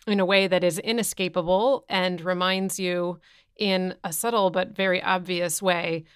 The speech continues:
reminds you of the toll taken on victims. And so that's a very different way to remember the past compared with putting Nazi general on a pedestal and keeping him in the middle of a public square.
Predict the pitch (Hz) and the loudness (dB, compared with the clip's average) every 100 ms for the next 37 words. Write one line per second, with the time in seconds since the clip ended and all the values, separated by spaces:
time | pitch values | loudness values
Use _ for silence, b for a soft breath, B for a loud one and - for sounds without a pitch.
0 | b 185 180 180 175 180 165 180 - 180 | b -4 -2 -2 -2 -2 -2 -2 0 0
1 | 170 180 165 175 165 165 180 - - - | 0 -4 -4 -4 -4 -4 -4 -6 -16 -12
2 | 180 - b b - 202 240 285 294 247 | -14 -14 b b -6 -4 0 0 2 2
3 | 226 180 220 202 185 180 170 165 170 160 | 2 2 0 0 -4 0 -2 -2 -6 -8
4 | - 180 180 180 175 170 - 175 160 165 | -6 -2 0 2 0 -2 0 0 0 -6
5 | - - b b b - 190 - 196 180 | -12 -18 b b b -4 -4 -2 2 2
6 | 170 165 175 160 - - - 202 180 165 | 0 0 -2 -2 -6 -16 -6 -4 -2 -2
7 | 160 160 - _ 175 175 175 175 185 180 | -4 -6 -14 _ -4 -4 -6 -4 -2 0
8 | 160 156 170 160 156 170 160 160 156 156 | 0 -2 -2 -6 -6 -6 -6 -6 -6 -8
9 | 156 165 175 156 156 165 160 165 170 160 | -12 -12 -10 -10 -10 -8 -8 -8 -10 -12
10 | 170 185 175 - 180 - | -14 -14 -12 -14 -12 -14